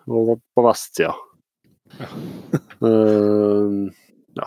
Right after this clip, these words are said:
Speaker 1: lørdagen på samme viset, da, da, da var level uten film også fra, på,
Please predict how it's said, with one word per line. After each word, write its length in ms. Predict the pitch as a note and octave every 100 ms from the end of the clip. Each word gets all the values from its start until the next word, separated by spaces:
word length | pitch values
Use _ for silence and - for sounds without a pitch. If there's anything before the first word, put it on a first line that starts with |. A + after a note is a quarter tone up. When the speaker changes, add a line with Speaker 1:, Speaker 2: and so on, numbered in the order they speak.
| -
Speaker 1:
lørdagen 360 | B2 B2 A#2 B2
på 60 | A#2+
samme 160 | B2 A2+
viset, 460 | A2 F#2+ - A#2
da, 140 | A#2 A#2 A#2 A2+ A2+ A2+
da, 140 | A2+ A2 A2 A2 A2
da 140 | A2
var 160 | A2 G#2+
level 300 | A2 G#2 F#2
uten 200 | F#2 A2
film 260 | G2 A2 G#2+
også 120 | G#2+
fra, 100 | A2 A2 G#2+ -
på, 140 | A2